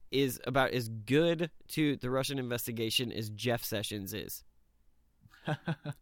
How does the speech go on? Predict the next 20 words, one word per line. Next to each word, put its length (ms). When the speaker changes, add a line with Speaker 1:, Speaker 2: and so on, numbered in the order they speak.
Speaker 1:
So 300
Speaker 2:
That's 100
fine, 240
but 120
again, 300
w-, 240
w-, 220
this 160
isn't 200
anything 480
new. 400
We've 160
got 260
both 220
sides 400
that 100
continually 640
show 340
us, 260
uh, 560